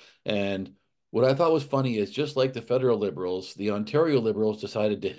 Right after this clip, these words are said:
hand out memberships for free. So they had a hundred thousand members going into this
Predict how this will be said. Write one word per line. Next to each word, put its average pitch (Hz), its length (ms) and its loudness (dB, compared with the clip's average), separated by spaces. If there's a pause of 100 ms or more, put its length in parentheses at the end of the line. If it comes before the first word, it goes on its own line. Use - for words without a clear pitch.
hand 123 240 0
out - 120 0
memberships 110 480 -2
for - 180 -14
free. 98 440 -8 (760)
So 98 200 -2
they 104 200 2
had 95 260 0
a 80 80 -4
hundred 139 480 0
thousand 127 420 4
members 117 420 0
going 107 240 2
into 117 220 -2
this 101 400 -4